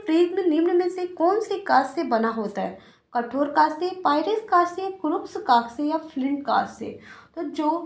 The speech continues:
प्रिज्म होता है फ्लिंट कांच से बना होता है। करेक्ट ऑप्शन, ऑप्शन नंबर डी। नेक्स्ट है, समुद्री घास किसका महत्वपूर्ण स्रोत है?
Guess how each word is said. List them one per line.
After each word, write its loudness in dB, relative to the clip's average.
प्रिज्म 0
होता 2
है 2
फ्लिंट -2
कांच 4
से 0
बना 0
होता 0
है। 0
करेक्ट -4
ऑप्शन, -4
ऑप्शन -2
नंबर -2
डी। -8
नेक्स्ट -2
है, 0
समुद्री 4
घास 2
किसका 4
महत्वपूर्ण 0
स्रोत -4
है? -4